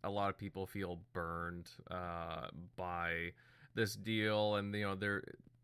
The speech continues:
you know, there's a lot of things that aren't talked about, unfortunately. Um, <laughs> it's, it's like there is a deal, but there isn't kind of a thing. They can't really talk about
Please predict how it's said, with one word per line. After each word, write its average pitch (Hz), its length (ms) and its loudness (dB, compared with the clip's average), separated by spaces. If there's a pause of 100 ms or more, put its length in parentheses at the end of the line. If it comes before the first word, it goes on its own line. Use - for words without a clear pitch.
(720)
you 123 140 -2
know, 120 120 2
there's 120 220 0
a 131 60 2
lot 131 180 6
of 120 100 2
things 117 440 0
that 104 340 4 (400)
aren't 101 440 0
talked 98 400 0
about, 92 460 2 (220)
unfortunately. 92 1120 -2
Um, 87 760 -6 (140)
<laughs> - 140 -16
it's, 110 220 -2 (420)
it's 120 160 0
like 120 200 6
there 113 180 6
is 113 180 4
a 113 40 0
deal, 110 440 4
but 98 200 0
there 101 200 0
isn't 101 280 -2
kind 104 140 -2
of 101 100 -2
a 101 60 -2
thing. 98 480 0
They 92 120 -4
can't 95 240 -2
really 87 220 0
talk 92 340 0
about 92 300 0